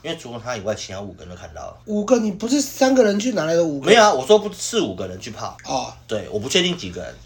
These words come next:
Speaker 1: 但是他灯打下去那一瞬间，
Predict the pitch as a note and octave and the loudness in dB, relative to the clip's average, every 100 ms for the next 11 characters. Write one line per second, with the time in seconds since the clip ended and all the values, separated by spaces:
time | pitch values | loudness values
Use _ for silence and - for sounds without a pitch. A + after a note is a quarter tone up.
0 | - - F3+ F#3+ E3+ - E3+ D#3+ - D#3 | -6 0 2 0 -4 -4 0 0 2 0
1 | D#3+ - A2 F2+ C#3+ C3 C3 A#2+ G#2+ F#2 | 0 -4 -4 0 0 0 -2 -8 -10 -8
2 | F#2+ F2+ F2+ | -12 -12 -14